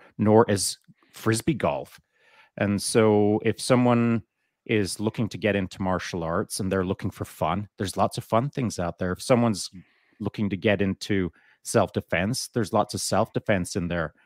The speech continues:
My only point is I think people need to be clear on what it is that they want, what they're seeking. And then once, wherever they get to wherever they're going,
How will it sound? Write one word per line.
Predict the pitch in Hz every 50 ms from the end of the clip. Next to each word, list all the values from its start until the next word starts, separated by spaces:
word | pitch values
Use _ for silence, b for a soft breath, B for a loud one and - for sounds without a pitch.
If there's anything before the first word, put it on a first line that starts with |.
| b b b b b b
My | 107 104 104 101
only | 101 98 92
point | - - 113 104 104 101
is | 90 -
I | 95 85
think | - - 101 98 - -
people | - - 113 - - 113 107 95 87 - _ -
need | 95 95 113 117 104 - -
to | - 117
be | 90 104 90 - _
clear | - - - 101 92 92 104 117 127 120 - _ _ _ _ _ -
on | 110 104 95 92
what | 90 95 101 101
it | 98 82 78
is | 101 90 - -
that | 107 92 -
they | - 98 92 80
want, | 76 82 85 87 101 98 85 71 67 - -
what | - 98 - -
they're | 98 92 85
seeking. | - - - - 110 101 - - - 87 73 73 - _ b b b b b b
And | 113 95
then | 120 123 131 127
once, | 135 143 147 - - - 117
wherever | 101 117 120 123 139 135 156 147
they | 135 139 113
get | 87 135 123 - -
to | - 135
wherever | 117 110 113 113 113 98 113
they're | 107 92 101 85
going, | 82 92 98 110 135 123 82 73 71 78